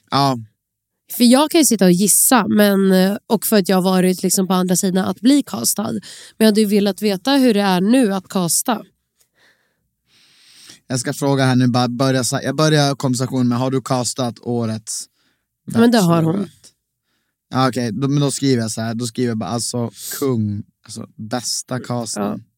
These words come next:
Speaker 2: okej, men vi kan fortsätta prata samtidigt.
Speaker 1: Ja.
Speaker 2: Så behöver inte vi alla lyssna på vad det är du skriver.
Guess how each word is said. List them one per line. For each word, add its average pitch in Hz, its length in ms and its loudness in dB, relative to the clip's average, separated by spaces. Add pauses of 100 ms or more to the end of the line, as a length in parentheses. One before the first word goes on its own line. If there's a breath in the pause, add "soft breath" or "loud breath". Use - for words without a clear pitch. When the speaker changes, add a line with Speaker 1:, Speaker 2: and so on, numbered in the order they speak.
Speaker 2:
okej, 202 200 -6
men 208 180 0
vi 226 140 0
kan 214 320 -2
fortsätta 202 380 -6
prata 180 420 -6
samtidigt. 170 720 -6 (240)
Speaker 1:
Ja. 160 300 2 (100)
Speaker 2:
Så 185 200 -6
behöver 185 420 2
inte 175 180 0
vi 190 80 -2
alla 185 340 0
lyssna 175 400 -2
på 170 100 -8
vad 165 240 -2
det 160 60 0
är 160 100 -2
du 160 180 -6
skriver. - 520 -8